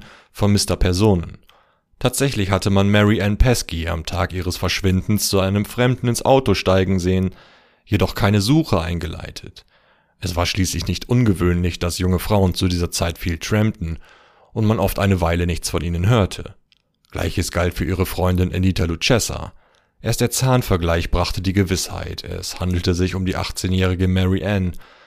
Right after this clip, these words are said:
Doch niemand hatte eine Ahnung, wer ihr das angetan hatte, wo der Rest ihres Körpers und der ihrer Freundin war.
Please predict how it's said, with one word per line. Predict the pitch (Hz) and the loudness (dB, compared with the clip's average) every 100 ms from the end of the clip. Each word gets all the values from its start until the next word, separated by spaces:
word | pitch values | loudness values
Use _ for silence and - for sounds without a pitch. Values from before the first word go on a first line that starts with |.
| _ _ - | _ _ -6
Doch | 104 104 - - | -2 -2 -2 -2
niemand | 117 135 123 123 | 0 2 2 2
hatte | - 104 | 0 0
eine | 113 113 - | 0 -2 -2
Ahnung, | 113 113 90 80 80 | 0 2 0 -2 -6
wer | 87 95 | -2 0
ihr | 92 | 0
das | 90 90 | -2 -2
angetan | 120 117 101 - 90 90 | 0 0 0 0 2 2
hatte, | 92 95 90 - - _ _ - | 2 0 -2 -6 -20 _ _ -8
wo | |
der | 82 85 | -4 0
Rest | 90 - | 0 0
ihres | 92 87 90 | -4 -4 -4
Körpers | - 90 - 98 107 - - | -2 0 2 2 2 0 -4
und | 90 80 80 78 - | -6 -6 -6 -8 -2
der | 98 82 | -2 0
ihrer | 85 90 | -2 -4
Freundin | - 123 95 82 73 | 2 2 4 0 -4
war. | - - | -10 -12